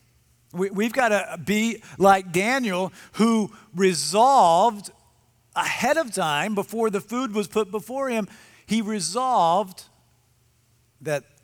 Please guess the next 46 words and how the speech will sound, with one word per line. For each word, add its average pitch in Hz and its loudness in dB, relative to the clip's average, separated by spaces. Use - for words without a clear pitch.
"I'm 151 -12
gonna 185 -10
do 233 -8
this, 180 -4
and 127 -12
I'm 120 -12
not 131 -8
gonna 156 -14
do 165 -12
this." 175 -12
And 170 -2
he 240 -2
actually 214 -4
went 196 -2
back 208 2
and 185 -4
offered 180 -2
an 180 -8
alternative. 165 -10
All 127 -12
right? 139 -8
Think 247 -2
this 269 -4
one 247 -2
through. 185 -2
If 185 -2
you 233 2
wanna 294 0
get 247 -6
healthy 220 -2
in 180 -2
any 214 -4
form 220 -4
or 185 -2
fashion, 160 -4
if, 170 -10
if 185 -10
you 202 -4
wanna 214 -2
get, 185 -2
uh, 170 -4
you 180 -8
know, 160 -4
uh, 139 -2
in 220 -2
shape, 220 -4